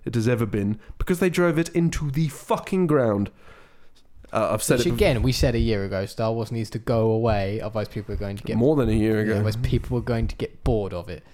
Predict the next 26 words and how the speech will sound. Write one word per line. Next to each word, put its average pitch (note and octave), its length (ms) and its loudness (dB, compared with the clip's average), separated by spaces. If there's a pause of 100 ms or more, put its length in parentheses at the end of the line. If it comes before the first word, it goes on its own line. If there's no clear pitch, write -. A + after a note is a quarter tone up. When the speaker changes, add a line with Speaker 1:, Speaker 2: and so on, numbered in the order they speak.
(160)
Speaker 1:
Mm-hmm. A2 240 0 (200)
Speaker 2:
People F#2+ 260 -10
are G2 40 -12
getting - 400 -14
bored F#2 300 -4
of F2 120 -12
it. - 100 -8
However, E3 280 4
this D#3+ 140 2
Speaker 1:
People D3 160 4
Speaker 2:
is, A#2+ 40 4
Speaker 1:
have A2+ 140 0
gotten B2+ 340 0
bored G#2+ 280 0
of G2+ 140 -2
it. G2+ 40 0
Speaker 2:
this - 280 0
is C3 140 -4
the B2+ 120 -8
year A#2+ 460 0
where A2 280 -2
they A2 160 -2
potentially F#3 540 -2
have A#2+ 160 0
an A#2 80 -4
opportunity A2+ 380 -6